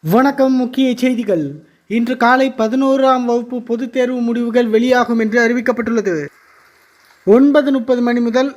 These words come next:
அறிவிக்கப்படும் என்று இணையதளத்தில் போடப்பட்டிருக்கிறது. டி என் ரிசல்ட்ஸ்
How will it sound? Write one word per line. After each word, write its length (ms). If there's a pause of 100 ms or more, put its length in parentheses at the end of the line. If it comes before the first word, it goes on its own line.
அறிவிக்கப்படும் 540
என்று 220
இணையதளத்தில் 480
போடப்பட்டிருக்கிறது. 1000 (360)
டி 180
என் 140
ரிசல்ட்ஸ் 440